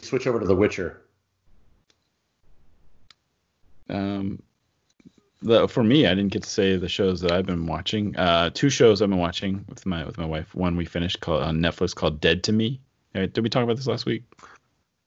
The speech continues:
Speaker 1: E-
Speaker 2: Two weeks ago.
Speaker 1: Dead to, no, I don't think we did talk about this.
Speaker 2: Yeah, Dead to Me is, uh, Christine Applegate's, uh, T V show on Netflix.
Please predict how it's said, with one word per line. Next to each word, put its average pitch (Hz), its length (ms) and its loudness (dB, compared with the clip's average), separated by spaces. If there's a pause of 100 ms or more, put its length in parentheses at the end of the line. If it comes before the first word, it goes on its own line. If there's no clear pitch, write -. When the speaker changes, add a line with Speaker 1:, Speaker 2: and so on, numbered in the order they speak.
(140)
Speaker 1:
E- 151 800 6 (580)
Speaker 2:
Two - 120 0
weeks 117 200 -2
ago. 113 240 -4 (260)
Speaker 1:
Dead 135 280 0
to, 117 200 2
no, 156 220 10
I 131 80 10
don't 139 140 6
think 139 120 0
we 135 80 2
did 135 160 -4
talk 90 200 -4
about 80 220 -10
this. 80 120 -14 (220)
Speaker 2:
Yeah, 113 160 4
Dead 117 240 6
to - 80 -2
Me 117 200 4
is, 101 200 0
uh, 95 160 2
Christine 104 360 -2
Applegate's, 95 880 -4 (180)
uh, 95 340 0 (100)
T - 160 -2
V 104 100 2
show 101 200 2
on 92 100 4
Netflix. - 580 -2